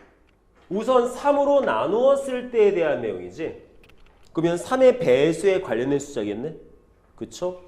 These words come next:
그럼 한번 쫙 써볼까? 삼, 육, 구, 십이,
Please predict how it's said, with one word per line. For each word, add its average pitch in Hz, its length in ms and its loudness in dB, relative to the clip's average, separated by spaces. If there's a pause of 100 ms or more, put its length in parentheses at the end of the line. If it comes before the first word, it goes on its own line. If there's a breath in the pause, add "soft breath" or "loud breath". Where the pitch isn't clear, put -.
그럼 196 160 -12
한번 202 120 -12
쫙 - 140 -10
써볼까? 196 420 -8 (480)
삼, - 400 -6 (360)
육, 131 420 -6 (180)
구, 120 280 -6 (320)
십이, 135 400 -10